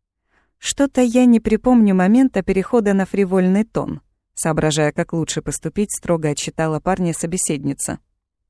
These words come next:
«Тебе уже должно быть всё равно», отмахнулся от неё спутник и, схватив её за голову, попытался приблизить своё лицо к её.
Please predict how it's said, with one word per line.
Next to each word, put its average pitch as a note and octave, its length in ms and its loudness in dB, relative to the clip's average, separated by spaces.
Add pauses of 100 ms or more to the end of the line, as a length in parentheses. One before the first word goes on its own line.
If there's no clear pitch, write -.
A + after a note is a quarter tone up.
«Тебе A#3 280 4
уже G3+ 220 4
должно F3 400 4
быть E3 200 2
всё E3 240 2
равно», E3 420 2 (400)
отмахнулся G#3 640 0
от F3+ 120 -2
неё F3 240 0
спутник G#3+ 540 -2
и, G3 40 0
схватив F#3 500 -2
её F#3 160 0
за E3 160 0
голову, G#3 360 0
попытался A3 640 -4
приблизить F#3+ 560 -2
своё F3 360 -2
лицо F3+ 360 -2
к - 160 -4
её. F#3+ 280 -2